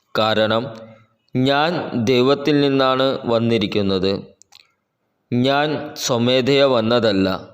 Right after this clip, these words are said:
അവിടുന്ന് എന്നെ അയച്ചതാണ്." നമ്മുടെ കർത്താവായ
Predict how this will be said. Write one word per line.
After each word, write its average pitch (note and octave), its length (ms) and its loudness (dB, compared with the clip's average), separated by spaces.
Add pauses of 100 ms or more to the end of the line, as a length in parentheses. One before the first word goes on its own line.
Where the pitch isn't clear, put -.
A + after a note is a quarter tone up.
(840)
അവിടുന്ന് C#3 600 2 (320)
എന്നെ A#2+ 260 0 (240)
അയച്ചതാണ്." G#2+ 720 0 (1000)
നമ്മുടെ G2 360 -2
കർത്താവായ F#2 640 -2